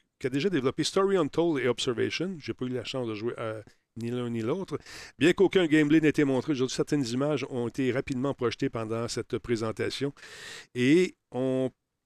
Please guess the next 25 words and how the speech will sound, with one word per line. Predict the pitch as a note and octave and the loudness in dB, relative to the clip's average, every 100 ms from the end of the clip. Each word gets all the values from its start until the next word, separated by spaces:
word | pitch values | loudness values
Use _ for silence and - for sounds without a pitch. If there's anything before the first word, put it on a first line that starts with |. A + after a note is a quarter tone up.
| _ | _
fait | F3+ | 2
allusion | F#3+ D#3 G3+ | 2 2 2
peut-être | D#3 D#3 F#3 | 2 4 2
à | D3 | 2
un | B2+ | 0
projet | B2 B2+ A#2 E3 | 2 2 2 0
qui | - | -4
se | - B2 | -4 -2
jouera | A2+ B2 D3+ | 0 2 2
à | |
la | B2 | 0
première | G#2+ A2+ A#2 | -2 -2 -4
personne. | - A2 - E3 D3 G2 - | -2 -2 0 -4 -4 -10 -16
Alors, | G2 G#2+ | -12 -8
j'ai | A2 | -6
hâte | C3 | -6
de | C3+ | -4
voir | B2+ A#2+ | -4 -4
ça. | - E3 | -4 -4
Ils | A#2+ | -4
nous | A2+ A#2+ | -4 -4
disent, | A2 E3+ A#2 | -4 -6 -6
et | |
je | G2 | -6
cite | A#2 - F3 - | -6 -6 -6 -6